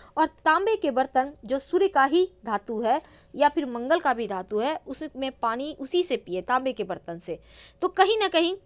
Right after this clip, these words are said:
आपका स्वास्थ्य अच्छा रहेगा, क्योंकि थोड़ा धनु वालों का स्वास्थ्य भी गड़बड़ रहता है, ये आपके लिए बढ़िया होगा। अब सबसे अंत में एक और ख़ास बात,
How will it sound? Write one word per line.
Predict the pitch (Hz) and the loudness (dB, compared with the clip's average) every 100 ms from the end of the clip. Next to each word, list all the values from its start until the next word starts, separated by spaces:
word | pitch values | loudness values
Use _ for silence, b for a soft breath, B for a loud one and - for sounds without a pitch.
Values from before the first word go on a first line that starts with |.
| _ _ | _ _
आपका | 240 240 254 | 2 2 0
स्वास्थ्य | - 254 285 285 | 2 4 4 2
अच्छा | 285 - | 0 2
रहेगा, | 254 247 262 | 2 2 0
क्योंकि | 277 277 311 | -2 -6 -4
थोड़ा | - 294 | -2 0
धनु | 254 254 | 0 0
वालों | 277 262 | 2 2
का | 262 269 | 0 -4
स्वास्थ्य | 254 240 233 | 0 0 0
भी | 269 | -2
गड़बड़ | 240 208 208 | -2 0 0
रहता | 190 175 196 | 0 -2 -6
है, | 220 254 B B - | -8 -8 B B 0
ये | 311 - | 2 4
आपके | 240 233 - | 0 -2 -4
लिए | 233 254 | -2 -2
बढ़िया | 196 214 254 | -2 -4 -2
होगा। | 254 233 247 - - _ - _ b b b b _ | -2 2 2 0 -16 _ -20 _ b b b b _
अब | 381 403 392 392 - - - | 10 10 8 2 -6 -20 -6
सबसे | - 302 370 | -4 0 2
अंत | 370 403 | 2 0
में | 359 370 | -2 -4
एक | 370 - - | -4 -2 2
और | 311 | 2
ख़ास | 320 - 180 180 | 2 2 2 2
बात, | 143 | -8